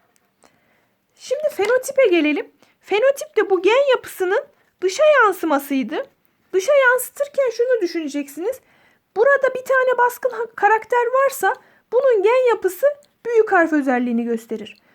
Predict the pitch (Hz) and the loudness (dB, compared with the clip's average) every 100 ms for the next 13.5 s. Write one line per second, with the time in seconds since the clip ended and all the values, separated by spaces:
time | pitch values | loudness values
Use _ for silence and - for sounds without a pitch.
0 | _ 381 466 523 539 539 508 480 466 508 | _ -2 0 0 0 0 0 0 -2 -4
1 | 508 494 480 523 453 - 539 - _ - | -2 -4 -2 -2 -2 -4 -6 -8 _ -4
2 | 330 320 339 285 254 240 226 - 214 226 | -4 -4 -4 -2 -2 -4 -6 -8 -10 -8
3 | 220 220 226 381 494 494 466 453 453 466 | -10 -10 -4 -4 0 0 0 0 -2 -2
4 | 466 453 480 466 494 466 370 330 330 302 | -4 -2 -4 -2 -4 -2 -2 -4 -6 -4
5 | 269 247 226 247 247 240 214 214 _ _ | -4 -6 -8 -12 -10 -8 -8 -8 _ _
6 | _ 523 571 494 466 427 427 453 440 440 | _ -4 0 0 0 0 0 0 -2 -2
7 | 466 453 494 392 349 359 311 269 269 330 | -4 -2 -2 -2 -2 -4 -4 -2 -2 -2
8 | 330 285 277 240 185 - _ _ _ _ | -4 -6 -2 -4 -4 -12 _ _ _ _
9 | - 277 403 403 370 381 466 440 427 440 | -6 -2 0 0 -2 -2 0 2 2 2
10 | 453 453 508 415 370 370 - 466 339 294 | 0 0 -2 0 0 0 0 0 0 -2
11 | 233 226 247 302 370 392 - - 349 480 | -2 -8 -4 -2 -2 -4 -6 -2 2 2
12 | 494 427 381 370 359 359 339 330 320 359 | 2 0 -2 -2 -2 -2 0 -2 0 -2
13 | 392 480 508 - 370 | 0 2 0 -2 -10